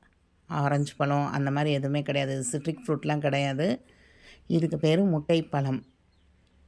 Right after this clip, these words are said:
ம், நம்ம முட்டையை உடைச்சு மஞ்சக்கரு எடுத்தா எப்படி இருக்கும், அந்த அவிச்சு,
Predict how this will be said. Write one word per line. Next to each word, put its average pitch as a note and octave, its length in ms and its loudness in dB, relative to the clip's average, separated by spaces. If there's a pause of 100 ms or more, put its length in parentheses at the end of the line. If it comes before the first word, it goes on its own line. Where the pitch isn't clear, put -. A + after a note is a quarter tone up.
(100)
ம், D3+ 80 -6
நம்ம C#3 680 0 (260)
முட்டையை F#3 420 2
உடைச்சு D#3+ 440 2
மஞ்சக்கரு D3+ 540 4
எடுத்தா C#3 280 -2
எப்படி D3 200 2
இருக்கும், C#3 260 -2
அந்த C#3 160 -2
அவிச்சு, C#3+ 540 -2